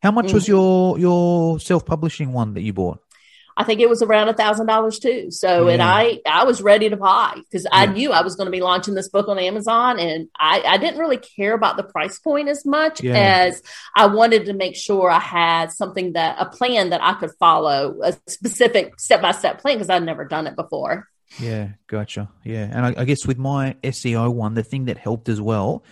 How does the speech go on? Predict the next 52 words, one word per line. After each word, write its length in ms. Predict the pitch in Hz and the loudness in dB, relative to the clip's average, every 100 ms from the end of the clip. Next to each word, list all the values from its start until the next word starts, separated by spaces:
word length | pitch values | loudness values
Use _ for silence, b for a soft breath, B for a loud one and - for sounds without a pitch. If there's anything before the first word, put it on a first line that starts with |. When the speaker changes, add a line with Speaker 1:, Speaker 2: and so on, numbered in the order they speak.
| b | b
Speaker 1:
and 140 | - 123 | -2 0
I'll 80 | 117 | 0
get, 160 | - | 0
I'll 140 | 120 117 | 0 0
ask 200 | 110 120 | -4 -6
your 80 | |
opinion 320 | 107 127 110 110 | -4 -4 -4 -4
on 100 | 104 | -4
this, 360 | 107 170 - b b b b _ 123 | -4 -6 -12 b b b b _ -2
is 840 | 120 120 117 113 107 107 - - - _ | 2 2 2 2 -2 -6 -12 -12 -16 _
the 140 | 120 123 | -2 -2
person 500 | - 143 160 160 151 | 2 4 4 2 0
that 120 | 135 | 0
I 80 | 123 | 0
bought 300 | 110 110 113 | 2 2 4
off 300 | 107 98 - | 2 -2 -12
was 320 | 113 113 120 107 | -4 0 0 0
still 320 | - 120 110 | -4 -2 0
active 340 | 101 - 110 | -2 -4 -4
on 160 | 98 98 | -2 -4
social 400 | - 101 98 101 | -2 -2 -2 -4
media. 440 | 98 101 92 69 _ b b b _ | -4 -4 -6 -8 _ b b b _
So 180 | 113 120 | 2 4
even 220 | 151 160 | 2 2
though 100 | 151 | 0
it 60 | |
was 180 | 139 120 | 2 0
an 100 | 117 | -2
evergreen, 1000 | 117 117 113 104 113 110 110 107 101 101 - | -4 -4 -4 -2 -2 0 -2 -4 -6 -8 -6
um, 600 | 107 101 95 95 92 87 - _ | -4 -4 -6 -8 -12 -14 -20 _
you 100 | 120 | 0
know, 100 | 113 | 0
an, 80 | 113 | 0
an 120 | 120 | 0
evergreen 440 | 113 110 104 104 | 0 -2 -2 -4
funnel, 540 | 95 127 120 87 220 - _ _ _ _ | -2 -2 0 0 -2 -6 _ _ _ _
right? 340 | 110 107 135 - _ _ - | 2 2 0 -4 _ _ -4
I 80 | 127 | 0
was 180 | 123 127 | 0 0
like, 80 | |
"Well, 160 | 135 170 | -4 0
who 180 | 208 190 | 4 6
is 160 | 196 | 4
this 140 | 175 156 | 2 -2
guy? 260 | 131 98 - _ | -4 -4 -10 _
Let 120 | 147 | -4
me 80 | 156 | -4
check 200 | - 165 | -4 -4
him 80 | 151 | -2
out 100 | 147 | 0
on 60 | 139 | 0
Speaker 2:
Mm-hmm. 100 | 143 | -2